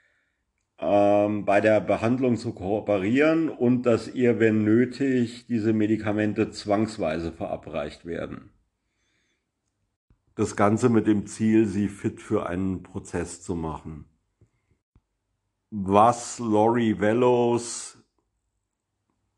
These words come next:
ehemaligen Komplizen und Gspusi betrifft, den Chad Daybell, äh, also sozusagen der Daddy Doomsday.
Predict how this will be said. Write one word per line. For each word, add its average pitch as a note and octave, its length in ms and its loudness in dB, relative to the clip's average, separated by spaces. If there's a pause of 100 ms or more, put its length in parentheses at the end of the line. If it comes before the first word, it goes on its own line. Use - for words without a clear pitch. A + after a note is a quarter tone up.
(840)
ehemaligen A2+ 1200 4
Komplizen C#3 1120 -2
und G#2+ 340 0
Gspusi D#3 880 0 (680)
betrifft, D#3 800 -4 (220)
den G2+ 160 -2
Chad G2+ 360 -4
Daybell, C3+ 680 -2 (1800)
äh, F#2 60 -4
also F2+ 400 0
sozusagen G#2 600 2
der G2 120 0
Daddy B2 500 -2
Doomsday. D#3 880 0